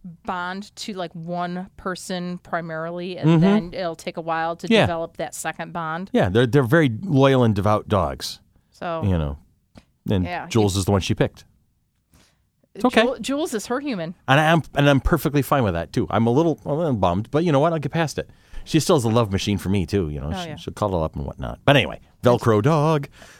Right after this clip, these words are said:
Speaker 1: And
Speaker 2: Um,
Speaker 1: sneakers.
Speaker 2: and sneakers. <laughs> Yeah, well, all dogs love shoes.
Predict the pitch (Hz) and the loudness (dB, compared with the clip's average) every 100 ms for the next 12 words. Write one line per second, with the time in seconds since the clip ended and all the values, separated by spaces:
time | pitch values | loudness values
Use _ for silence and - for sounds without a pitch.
0 | _ 123 123 123 117 - - - - _ | _ 4 6 6 2 -2 -8 -12 -14 _
1 | _ - 92 - 110 90 90 - - - | _ -4 -2 2 0 0 -2 -4 -6 -2
2 | 98 80 90 85 - - 101 73 71 - | -2 0 -2 -4 -8 -2 0 0 -2 -4
3 | 69 64 - 76 67 | -6 -4 -2 -2 -4